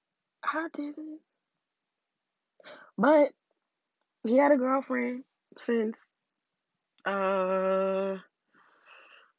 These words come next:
two thousand eleven, did it say? If I'm not mistaken. Um, but he posted a picture in some little short shorts, right?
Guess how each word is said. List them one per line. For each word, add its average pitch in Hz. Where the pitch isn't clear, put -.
two 220
thousand 233
eleven, 233
did 320
it 320
say? 320
If 202
I'm 226
not 214
mistaken. 190
Um, 185
but 185
he 185
posted 220
a 185
picture 190
in 165
some 160
little 170
short 180
shorts, 139
right? 151